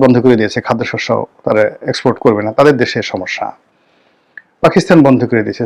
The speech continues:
শ্রীলঙ্কা বন্ধ করে দিয়েছে। সে কোথা থেকে যে সে এই চাল ডাল এনেছে, এই খাদ্য মন্ত্রণালয়ের ফাইলপত্র খুঁজলে বোঝা যাবে। এর কারণ হলো আমরা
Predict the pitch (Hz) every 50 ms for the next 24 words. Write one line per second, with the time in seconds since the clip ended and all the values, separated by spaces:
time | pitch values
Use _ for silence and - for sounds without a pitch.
0 | 110 - - - 180 180 190 170 151 160 147 123 117 113 107 110 104 110 107 107
1 | 104 - 131 120 - - 143 147 147 139 - _ - 170 - - 202 202 202 -
2 | 202 214 196 185 - - - 135 117 117 147 - _ _ _ _ _ _ _ 135
3 | 123 - - 135 120 127 123 127 123 117 - 151 143 156 165 123 - - - 104
4 | 107 131 160 202 - _ - 139 - - - 151 147 160 156 147 143 131 - 135
5 | 123 113 113 127 151 151 - - 117 110 110 - - - - 202 254 254 - _
6 | _ _ _ - - 123 110 117 101 104 101 - 110 104 98 101 110 120 135 143
7 | 135 131 - 143 143 131 160 185 226 262 254 - _ _ - _ _ - _ -
8 | 127 127 131 131 139 160